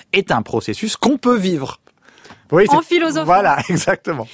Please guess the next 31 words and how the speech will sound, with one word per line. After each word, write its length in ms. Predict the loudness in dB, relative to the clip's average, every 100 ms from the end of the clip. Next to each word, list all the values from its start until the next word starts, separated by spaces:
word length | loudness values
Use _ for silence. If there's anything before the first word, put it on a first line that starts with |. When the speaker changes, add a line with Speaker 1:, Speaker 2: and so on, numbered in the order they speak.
| -8 -4
Speaker 2:
Et 60 |
alors 180 | -2 -2
c'est 140 | -4
là 240 | -2 -2 -2
où 80 | -6
moi 160 | -6
j'ai, 160 | -6 -8
j'ai 220 | -8 -8
une, 320 | -6 -6 -4
une 100 | -4
objection 480 | -2 -2 -4 -2 -2
à 80 | -2
faire 260 | -2 -6 -4
à, 380 | -4 -6 -6
à 60 | -6
Socrate, 500 | -4 -6 -4 -4 -4
et 60 | -8
j'espère 300 | -8 -6 -8
que 40 |
vous 120 | -6
allez 200 | -6 -4
y 140 | -4 -2
répondre, 400 | -2 0 0 0
Dimitri 380 | -2 -6 -4
Elmure, 320 | -2 2 0 0
c'est 180 | -6
que, 240 | -2 -2 -2 -4 -20 -20 -20 -10 -4
euh, 540 | -2 0 -2 -4 -10 -12
philosopher, 880 | -4 0 2 2 0 -2 -2 -2 -2
c'est 240 | -4 -2
apprendre 640 | -2 -2 -2 0 2 -2